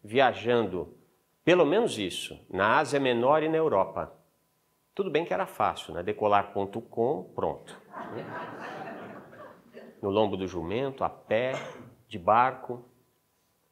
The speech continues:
Fundava comunidades, treinava líderes locais pra atuar nessas comunidades. À distância, através de cartas, dirigia estas comunidades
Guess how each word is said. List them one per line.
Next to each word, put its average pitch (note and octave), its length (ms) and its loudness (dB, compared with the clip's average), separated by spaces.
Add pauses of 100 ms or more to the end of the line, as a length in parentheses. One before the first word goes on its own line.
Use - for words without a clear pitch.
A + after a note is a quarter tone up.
(1120)
Fundava C#3 480 6
comunidades, A2+ 840 2
treinava D3+ 600 4
líderes A#2+ 380 0
locais A#2 960 -2 (680)
pra A2+ 120 4
atuar A#2 340 4
nessas G#2+ 300 -2
comunidades. G2 920 -4 (280)
À D#3 140 6
distância, D#3+ 880 4
através C3 460 4
de A#2 100 -4
cartas, B2+ 520 0
dirigia E3+ 640 2
estas B2 320 2
comunidades G2 1000 -2